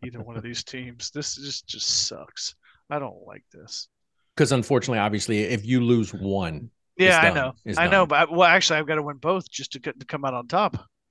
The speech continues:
Speaker 1: That's
Speaker 2: Wh-,
Speaker 1: the only
Speaker 2: that's
Speaker 1: way I
Speaker 2: what
Speaker 1: can,
Speaker 2: I'm
Speaker 1: that's,
Speaker 2: saying.
Speaker 1: that's, that's the only way I come out on top is both of 'em. But, I mean, let's be honest.
Speaker 2: Right.
Speaker 1: It ain't ha-, it ain't happening. Neither one of those are happening.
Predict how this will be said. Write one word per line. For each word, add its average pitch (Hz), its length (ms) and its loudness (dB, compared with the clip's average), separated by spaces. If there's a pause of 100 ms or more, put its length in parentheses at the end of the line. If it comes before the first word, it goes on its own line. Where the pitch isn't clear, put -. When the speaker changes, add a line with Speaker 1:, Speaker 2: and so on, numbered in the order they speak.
(300)
Speaker 1:
That's 180 140 2
Speaker 2:
Wh-, - 20 -2
Speaker 1:
the 160 60 -2
only 160 100 2
Speaker 2:
that's 156 100 6
Speaker 1:
way 160 60 6
I 143 60 6
Speaker 2:
what - 60 2
Speaker 1:
can, 180 60 6
Speaker 2:
I'm - 40 10
Speaker 1:
that's, - 80 4
Speaker 2:
saying. 185 60 0
Speaker 1:
that's, 175 180 2
that's 185 200 2
the 190 60 4
only 226 160 4
way 165 160 2
I 135 80 -4
come 139 180 -10
out 123 100 -10
on 117 100 -16
top 117 260 -10
is 117 100 -12
both 120 260 -6
of 107 120 -8
'em. 107 80 -16 (100)
But, 110 220 -8
I 107 60 -10
mean, 110 180 -16
let's 117 160 -12
be 98 160 -14
honest. 92 340 -16 (160)
Speaker 2:
Right. 90 160 -2
Speaker 1:
It - 60 -12
ain't - 120 -18
ha-, - 240 -16
it 147 140 0
ain't 113 220 -6
happening. 107 400 -14 (1200)
Neither 170 280 2
one 127 140 -6
of 113 80 -10
those 107 180 -12
are 101 80 -10
happening. 104 440 -14